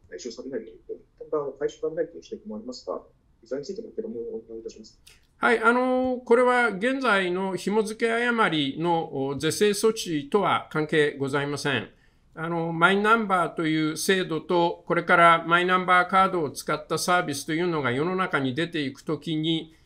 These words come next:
Speaker 2: えー、なるべく、う、マイナンバーとマイナンバーカードが混同されないように、えー、世の中に伝わるのが望ましいと思っております。あの、当面すぐに何かということではありません。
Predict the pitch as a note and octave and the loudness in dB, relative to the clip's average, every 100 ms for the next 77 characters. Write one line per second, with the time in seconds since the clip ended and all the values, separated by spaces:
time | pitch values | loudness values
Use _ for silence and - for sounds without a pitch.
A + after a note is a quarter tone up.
0 | _ - C#3 C#3 C3 C3 C3+ G3+ G3+ G#3+ | _ -6 -2 -2 -2 -2 0 0 4 4
1 | G#3 E3+ C3+ - C#3+ C3+ C#3 D#3+ E3 E3+ | 4 2 2 -2 -6 -2 0 2 2 0
2 | D3+ C3+ C3+ C3 D3 D3+ D3 D3 C#3+ C#3 | 2 0 0 0 2 2 0 2 0 2
3 | C#3+ B2+ A2 G#2+ - G3 F#3+ F#3 - F3+ | 0 2 -4 -6 -4 -4 -2 -4 -2 0
4 | G3 F#3+ F#3+ F#3 B2+ G#2 - - - _ | 2 2 0 0 -2 -4 -8 -20 -20 _
5 | - B2 A#2+ A#2 A#2 B2+ D3 C3+ B2+ A#2 | -6 0 2 2 2 0 2 0 0 -4
6 | A2+ - C#3 C#3+ D#3 D#3 A2 A#2 B2 B2 | -4 -2 0 0 0 -2 0 -2 -2 -2
7 | B2 C#3 A#2 A#2 G#2 A#2+ A#2 - - F#2+ | -4 -4 -6 -6 -6 -4 -6 -6 -8 -8
8 | - A2 G#2 G#2 - - - F3+ F#3 F#3 | -8 -8 -8 -8 -10 -12 -6 -4 -2 -2
9 | F3+ F3 - G3 F#3+ F#3+ F#3+ G3 F3+ F3+ | -4 -6 -4 -2 0 -2 -2 -2 -2 -2
10 | C#3+ C3+ A#2+ A#2 A2+ C#3+ C3 C#3 F3 F3+ | -2 -2 -4 -6 -6 -8 -8 -8 -8 -4
11 | D3 G#2+ - G2+ F#2+ - F2+ | -2 -4 -6 -16 -16 -16 -18